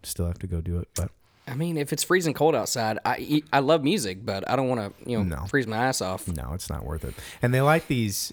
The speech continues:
Speaker 1: they like these fire pits that they, these, like, mobile wrought iron fire pits that they made. And
Speaker 2: Mm.
Speaker 1: it's basically, it doesn't heat anything up as much as it just makes a lot of smoke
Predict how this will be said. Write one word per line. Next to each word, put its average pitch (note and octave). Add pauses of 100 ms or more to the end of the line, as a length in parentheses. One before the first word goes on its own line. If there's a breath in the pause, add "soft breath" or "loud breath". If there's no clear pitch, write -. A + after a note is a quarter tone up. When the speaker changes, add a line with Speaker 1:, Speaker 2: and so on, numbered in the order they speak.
Speaker 1:
they G#2+
like B2
these G#2
fire A2+
pits -
that -
they, F2+
these, F2
like, F2
mobile F2+
wrought F#2
iron F2+
fire E2+
pits -
that -
they D2+
made. D2+ (360 loud breath)
And G#2
Speaker 2:
Mm. -
Speaker 1:
it's G2
basically, G#2
it -
doesn't C#3
heat B2
anything G#2
up A2
as G2
much F#2+
as E2+
it E2
just -
makes F2+
a E2+
lot D#2+
of D#2
smoke F2+